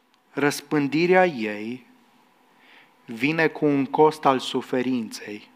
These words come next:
întotdeauna, pe care Pavel l-a îmbrățișat din plin. Iată cum a început Pavel acest pasaj. „De aceea eu,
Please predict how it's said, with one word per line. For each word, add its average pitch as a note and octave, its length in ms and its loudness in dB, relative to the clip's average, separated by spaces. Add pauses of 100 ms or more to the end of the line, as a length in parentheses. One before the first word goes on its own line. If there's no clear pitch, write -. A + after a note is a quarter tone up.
întotdeauna, A2 760 0 (1200)
pe C3+ 100 -2
care C3 280 4
Pavel C#3 460 4
l-a C3+ 120 4
îmbrățișat B2 840 -4 (100)
din A#2+ 280 -8
plin. G#2 280 -14 (2250)
Iată B3 200 -2
cum D3+ 220 -2
a C3+ 40 8
început B2 520 -2
Pavel G#2+ 420 -2
acest G#2+ 320 -12
pasaj. - 640 -12 (760)
„De B2 180 2
aceea D3 360 6
eu, C3 520 2